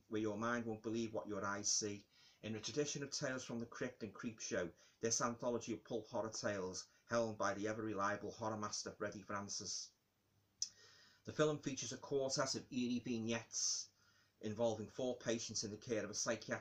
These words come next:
psychiatrist, Donald Pleasance, who is attempting to justify his strange theories to colleague Jack Hawkins. The all-star cast includes Kim Novak, Susie Kendall, Joan Collins, Peter McInerney. So there you go.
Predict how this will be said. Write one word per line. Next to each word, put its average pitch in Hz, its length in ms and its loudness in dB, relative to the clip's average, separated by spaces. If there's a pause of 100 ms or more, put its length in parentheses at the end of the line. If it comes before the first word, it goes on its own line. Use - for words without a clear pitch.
(120)
psychiatrist, 107 720 0
Donald 107 260 -2
Pleasance, - 560 -2 (320)
who 107 80 0
is 107 100 -2
attempting 117 420 -2
to 107 160 -8
justify 113 540 -2
his 98 100 -4
strange 104 500 -2
theories 101 540 -2 (220)
to 107 100 -4
colleague 101 400 -4
Jack 107 240 -2
Hawkins. 95 840 -4 (500)
The 113 60 2
all-star 123 420 2
cast - 340 -2
includes 104 380 -4
Kim 127 260 -4
Novak, 110 380 2
Susie 120 360 -2
Kendall, 104 520 -4 (380)
Joan 113 240 2
Collins, 101 540 0
Peter 117 280 -4
McInerney. 95 540 -4 (840)
So 110 220 0
there 123 120 2
you 143 160 2
go. 120 300 4